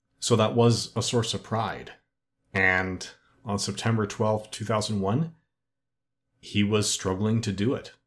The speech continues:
and forgetting lines, and it just, it wasn't the type of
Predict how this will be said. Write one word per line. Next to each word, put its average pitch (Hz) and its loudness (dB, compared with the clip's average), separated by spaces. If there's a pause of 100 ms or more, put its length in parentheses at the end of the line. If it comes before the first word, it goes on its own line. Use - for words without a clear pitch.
(360)
and 87 -8
forgetting 101 0
lines, 95 0
and 85 -8
it - -10
just, - -8 (760)
it 98 -2
wasn't 95 0 (920)
the 92 -4
type - -4
of 98 -2